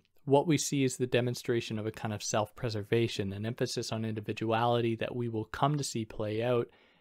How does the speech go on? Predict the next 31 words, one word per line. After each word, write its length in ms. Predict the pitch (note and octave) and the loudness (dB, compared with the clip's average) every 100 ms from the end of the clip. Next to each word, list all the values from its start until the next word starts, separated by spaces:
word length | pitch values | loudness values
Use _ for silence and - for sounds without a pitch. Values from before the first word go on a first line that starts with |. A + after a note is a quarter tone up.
| _ _ _ D3+ | _ _ _ -2
in 220 | D3 C#3 | 0 2
the 100 | B2+ | 2
Enlightenment 680 | A#2 A2 G#2 G#2 G2 G2 - | 0 0 -2 -2 -6 -8 -6
and 140 | A#2+ | -4
that 240 | A2+ G#2+ | -2 -4
will 220 | B2 A2+ G#2 | -2 0 0
motivate 800 | A2 A2 B2 A#2 - F#2+ G2 _ _ _ | 2 4 6 4 2 -8 -10 _ _ _
some 180 | - A2+ | -6 -4
of 60 | A2 | -4
the 80 | |
greatest 360 | G2 A2+ G#2 - | -2 0 0 -2
horrors 560 | - A2 G2+ G2 - - _ _ _ | -2 -2 0 -2 -6 -12 _ _ _
ever 220 | - A2+ A2 | -2 2 0
to, 420 | - A2+ G#2 - | -2 -6 -4 -6
uh, 240 | A2 G#2+ C3 - - _ - | -8 -8 -10 -18 -20 _ -2
grace 260 | A2+ G#2+ | 0 0
the 160 | - A2+ | -2 2
earth. 300 | B2 - _ _ - _ - - _ _ - | 2 0 _ _ -20 _ -20 -20 _ _ 0
Now, 140 | D#3+ | 2
throughout 240 | F3 G3+ A#3 | 4 2 2
the 80 | |
course 440 | - - F#3+ G#3 - | -2 2 2 2 0
of 120 | D3+ | 0
the 120 | C#3 | 4
Odyssey, 720 | A#2 A2+ C3 - G2 F2+ - _ _ _ _ _ _ _ - - _ _ _ - | 6 8 6 0 -6 -6 -8 _ _ _ _ _ _ _ -20 -20 _ _ _ 0
Odysseus 640 | C#3+ D3+ F#3+ - G#3 E3+ C#3 C3 | 2 6 4 4 2 0 -4 -2
dupes 560 | D3+ D#3 - - - - _ | 2 2 2 -8 -6 -8 _
the 80 | - | -6
gods 520 | B2 B2+ A#2 G#2+ G2+ | -2 2 2 2 -2
through 140 | - B2 | 0 2
many 380 | A2+ A2+ G#2+ | 2 0 -2